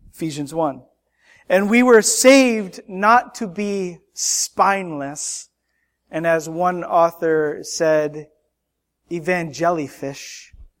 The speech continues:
No, evangelical jellyfish, evangelifish. We were saved not to be spineless, but that we would have resurrection power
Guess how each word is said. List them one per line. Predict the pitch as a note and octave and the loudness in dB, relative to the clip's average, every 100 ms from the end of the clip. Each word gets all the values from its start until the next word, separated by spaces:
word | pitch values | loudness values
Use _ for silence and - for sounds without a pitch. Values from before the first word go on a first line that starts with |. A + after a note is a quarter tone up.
| _ _ _ _ _ | _ _ _ _ _
No, | C3+ C3+ | -10 -10
evangelical | C3 C#3+ C#3 C#3 C3+ C#3 C#3 D3 | -10 -12 -8 -8 -4 -4 -6 -10
jellyfish, | C3+ C3+ C#3 C3+ C#3 C3 | -8 -6 -6 -8 -12 -12
evangelifish. | - C#3 C#3 C3+ C#3 C#3 D3 C#3 - - - _ _ _ _ _ _ _ _ _ | -12 -8 -6 -4 -6 -6 -10 -16 -18 -20 -20 _ _ _ _ _ _ _ _ _
We | E3 | -10
were | D#3+ | -8
saved | - G3 G3 F#3+ | -4 0 0 0
not | F3+ F3+ F#3+ | -2 -2 -4
to | E3 | -12
be | E3 | -10
spineless, | - - - D#3+ D#3 C3+ A#2+ - - - _ _ _ | -10 -4 0 2 0 -4 -8 -10 -12 -14 _ _ _
but | - D3 | -8 0
that | E3+ E3+ | 0 0
we | F3 | -4
would | F#3 F3 | 0 0
have | D#3+ E3 D3+ | 2 0 0
resurrection | D3 D#3+ F3 F3+ F3+ E3 E3 - - D#3 | -2 -2 -2 -2 -2 -2 -4 -8 -12 -12
power | C#3 - E3 C#3+ B2 B2 - | -12 -12 -4 -4 -6 -18 -20